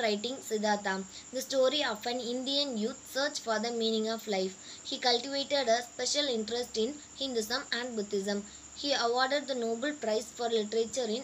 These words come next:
nineteen forty-six. Next, background of the novel. Setting, India, where Siddhartha encounters the Buddha. The immediate setting changes several times as Siddhartha moves throughout civilization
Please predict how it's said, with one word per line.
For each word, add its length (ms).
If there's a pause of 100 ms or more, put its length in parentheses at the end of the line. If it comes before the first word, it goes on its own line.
(100)
nineteen 380
forty-six. 540 (760)
Next, 400
background 500
of 180
the 100
novel. 380 (300)
Setting, 480 (340)
India, 460 (340)
where 220
Siddhartha 580 (160)
encounters 500
the 100
Buddha. 420 (420)
The 220
immediate 420
setting 460 (340)
changes 520 (420)
several 480 (120)
times 340 (180)
as 140
Siddhartha 580
moves 300
throughout 440
civilization 760